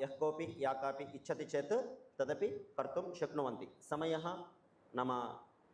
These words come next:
डेट् इत्यादि तदेव आगस्ट् मासे परीक्षा भवति। प्रवेशपरीक्षायाः कृते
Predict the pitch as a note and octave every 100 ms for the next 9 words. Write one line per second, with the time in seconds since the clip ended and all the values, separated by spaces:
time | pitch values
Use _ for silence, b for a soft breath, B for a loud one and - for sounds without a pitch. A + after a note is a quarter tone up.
0 | - A#2+ C#3 C#3 C3 B2+ - - - -
1 | - D#3+ A#2 F2 - - - C#3+ F#3 F#3+
2 | F3+ F3 E3+ E3 - E3 D#3+ D#3 G3 -
3 | - - D3+ F#3+ G3 F#3+ F#3 F#3 F3 F3
4 | - E3+ E3+ E3 D#3+ D#3+ - E3+ F#3 A#3+
5 | - F#2+